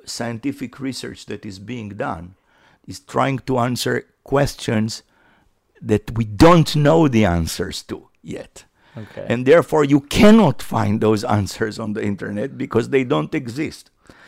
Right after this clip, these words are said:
Speaker 1: So the only thing that the internet does for you, it, you can satisfy your specific curiosity much faster.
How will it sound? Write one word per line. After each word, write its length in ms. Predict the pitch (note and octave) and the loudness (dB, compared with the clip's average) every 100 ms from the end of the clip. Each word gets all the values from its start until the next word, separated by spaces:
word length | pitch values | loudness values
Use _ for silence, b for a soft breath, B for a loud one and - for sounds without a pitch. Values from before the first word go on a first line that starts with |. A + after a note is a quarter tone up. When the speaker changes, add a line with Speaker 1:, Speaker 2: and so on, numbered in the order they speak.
| B B | B B
Speaker 1:
So 200 | - B2+ | -2 0
the 140 | A#2+ C3 | 2 4
only 240 | G3 A#3 | 6 4
thing 300 | - G3 F3 | 4 0 2
that 200 | D3+ C3+ | 0 0
the 80 | C3+ | -2
internet 540 | D#3 D3+ D3 C3+ A2+ | -2 -2 -2 -4 -4
does 260 | B2+ F#3 D#3 | 0 0 -2
for 200 | - G#2 | -6 -6
you, 360 | F2+ F2 A2 - b b b b - | -4 -6 -8 -12 b b b b -6
it, 140 | C3 - _ | -6 -6 _
you 140 | C#3+ | -6
can 360 | C#3 C#3 C3+ C#3 _ | -2 -2 -2 -6 _
satisfy 680 | - E3 - E3+ - D#3 | -6 -6 -4 -8 -6 -6
your 220 | C#3+ C#3 B2+ | -4 -4 -6
specific 960 | - - C#3 - - A#3 - C#3+ - | -10 -4 -4 -2 0 0 0 -2 -2
curiosity 720 | - B2+ B2+ A#2 - A2+ A#2 | -6 -2 0 0 -4 -8 -6
much 340 | A2 A#2 A2 - | -4 -4 -4 -8
faster. 600 | - G#2+ - - A2+ | -10 -10 -12 -18 -20